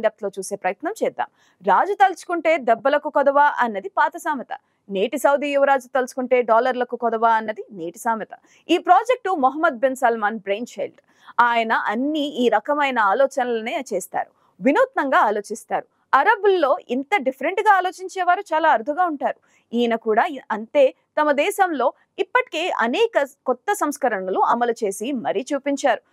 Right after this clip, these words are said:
తాజాగా ఎట్టి పరిస్థితుల్లో నియోమ్ ప్రాజెక్ట్ను పూర్తి చేసి చూపించాలనే పట్టుదలతో ఉన్నారు సల్మాన్. నియోమ్ అంటే కొత్త భవిష్యత్తు అని అర్థం. ఇప్పటికే యూఏఈ ప్రాంతంలో చమురు నిల్వలు అడుగుంటున్నాయన్న వార్తల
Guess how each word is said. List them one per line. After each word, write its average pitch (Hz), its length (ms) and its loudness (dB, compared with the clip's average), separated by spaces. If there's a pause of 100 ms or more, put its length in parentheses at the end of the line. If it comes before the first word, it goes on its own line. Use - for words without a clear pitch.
(240)
తాజాగా 277 460 4 (120)
ఎట్టి 247 240 -2
పరిస్థితుల్లో 254 540 0 (100)
నియోమ్ 294 300 -2
ప్రాజెక్ట్ను 240 420 0
పూర్తి 247 340 -4 (100)
చేసి 294 280 0
చూపించాలనే 254 720 0
పట్టుదలతో 226 440 -4 (100)
ఉన్నారు 220 300 -2
సల్మాన్. 240 420 -4 (300)
నియోమ్ 403 340 4
అంటే 262 220 2 (180)
కొత్త 226 220 2
భవిష్యత్తు 311 640 0
అని 302 180 -2
అర్థం. 226 240 -8 (400)
ఇప్పటికే 370 460 0 (140)
యూఏఈ 330 420 0 (100)
ప్రాంతంలో 262 460 2 (100)
చమురు 294 320 -2
నిల్వలు 262 260 2
అడుగుంటున్నాయన్న 220 800 -2 (100)
వార్తల 339 320 0